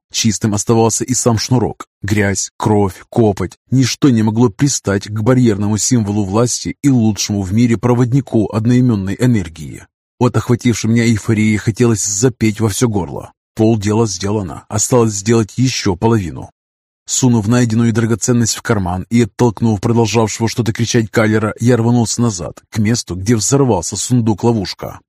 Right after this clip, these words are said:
В шатре любого начальника должен был находиться схрон или зиндан, как кому больше нравится.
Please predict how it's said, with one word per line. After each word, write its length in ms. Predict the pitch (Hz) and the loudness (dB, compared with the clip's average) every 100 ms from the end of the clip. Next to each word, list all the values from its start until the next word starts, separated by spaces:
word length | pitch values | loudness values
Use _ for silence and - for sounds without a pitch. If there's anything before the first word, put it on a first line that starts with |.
| _ - | _ -8
В 80 | |
шатре 400 | - 120 101 107 | -2 -2 0 0
любого 320 | 113 107 113 117 | 2 2 2 2
начальника 600 | 110 120 113 110 - 104 | 0 0 2 0 -2 -2
должен 480 | 98 127 110 110 | 2 2 2 0
был 180 | 104 123 | 2 2
находиться 560 | 113 104 117 113 - 127 | 2 0 0 0 -2 -4
схрон 540 | - - 98 98 92 - | -4 -2 -2 -2 -6 -2
или 180 | 117 120 | 2 2
зиндан, 600 | - 139 101 101 95 101 - | 2 0 0 -2 -4 -8 -2
как 240 | 131 107 | -2 0
кому 260 | - 127 117 | 0 2 2
больше 280 | 120 - 131 | 2 0 0
нравится. 560 | 95 95 90 - - | 0 -2 -4 -8 -10